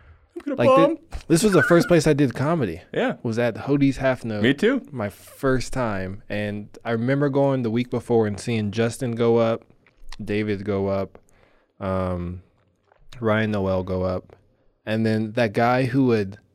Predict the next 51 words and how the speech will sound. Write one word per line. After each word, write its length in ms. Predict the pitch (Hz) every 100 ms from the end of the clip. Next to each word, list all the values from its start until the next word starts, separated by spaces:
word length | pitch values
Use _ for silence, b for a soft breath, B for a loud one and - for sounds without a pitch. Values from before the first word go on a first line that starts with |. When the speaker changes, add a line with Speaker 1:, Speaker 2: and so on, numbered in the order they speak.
| _
Speaker 2:
tell 220 | - 123
a 60 | 117
joke 420 | 98 104 107 - -
and 180 | 104 101
then 180 | 98
drink 220 | 92 107 104
his 140 | 101
beer. 340 | 95 107 120 -
I 60 |
don't 80 | 110 120
remember 260 | 120 107
his 100 | 95
name. 140 | 95 92
Do 80 |
you 60 | 92
remember 160 | 104 110
what 80 |
I'm 40 | 104
talking 120 | 101
about? 80 | 113
Speaker 1:
Miles. 480 | 123 120 87 - - b b b
Speaker 2:
He 120 | -
would, 240 | 120 110 -
he 160 | 107
would 180 | 123 110
tell 220 | - 127
a, 60 | 127 113
like, 180 | 104 107
one-liner 760 | 110 110 120 127 127 135 131 - _ -
and 120 | 110
then 120 | 107
Speaker 1:
Mm-hmm. 80 | -
Speaker 2:
drink 200 | 110 117
his 120 | 117
beer 280 | 107 113 123
and 160 | 123 107
then 140 | 95
tell 240 | 95 110 107
it, 60 |
like, 140 | 101 98
wait 240 | 98 110
a 80 | 110
long 360 | 104 101 104 107
time. 360 | 113 107 113
Speaker 1:
Yeah. 100 | 101 85 b b
One 140 | - 98
of 40 |
his 120 | 95
jokes 320 | 87 92 87 -
were 80 |
like, 240 | 82 80